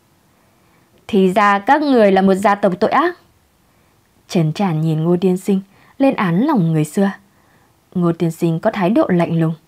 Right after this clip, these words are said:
"Tôi không biết họ." Trong đầu Trần Trản hát ra một vở kịch lớn.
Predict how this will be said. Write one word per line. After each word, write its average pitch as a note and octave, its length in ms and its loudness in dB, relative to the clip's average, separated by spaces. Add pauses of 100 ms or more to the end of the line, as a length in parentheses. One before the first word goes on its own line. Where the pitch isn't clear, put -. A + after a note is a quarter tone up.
(640)
"Tôi G3+ 200 2
không G#3+ 160 2
biết D4+ 160 4
họ." A#3+ 240 0 (1200)
Trong E3 240 -2
đầu D#3+ 160 0
Trần D#3 220 -2
Trản F3 280 -2
hát C#4+ 200 -2
ra C#4+ 140 0
một G#3+ 220 2
vở G3 160 0
kịch F#3 200 -2
lớn. F#3+ 260 0